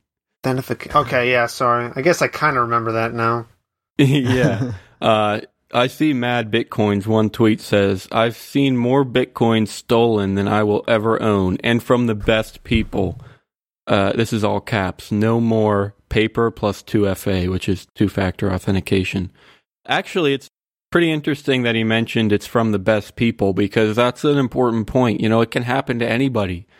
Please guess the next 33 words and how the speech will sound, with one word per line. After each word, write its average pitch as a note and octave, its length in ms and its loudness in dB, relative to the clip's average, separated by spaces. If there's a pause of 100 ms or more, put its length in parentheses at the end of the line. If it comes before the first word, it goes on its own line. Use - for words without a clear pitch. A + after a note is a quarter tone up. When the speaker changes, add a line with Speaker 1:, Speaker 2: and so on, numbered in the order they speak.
(160)
Speaker 1:
Even D3 300 4
if D3 160 -2
you're C3 400 2 (1200)
a A#2+ 100 0
Bitcoin B2 500 0
expert G#2+ 680 -2
and G#2 220 0
know G#2+ 160 4
everything A#2+ 460 0
about A2 320 -2
Bitcoin, G2+ 500 0
you A2+ 140 2
still A#2+ 340 2
can A2 220 0
be G#2+ 140 2
hacked G2+ 500 -2
or G2 400 -2 (680)
things A2 240 0
can G#2+ 160 0
be G#2 100 2
stolen G#2 720 0
or, G2 360 0 (100)
you - 120 -4
know, F#2+ 260 4
a F#2+ 80 2
virus G2 500 0
or G#2 80 2
whatever. G#2 500 2
And G#2 140 -2
it's B2+ 320 2
kind D#3+ 180 0
of C3 80 0
interesting, C3 520 -2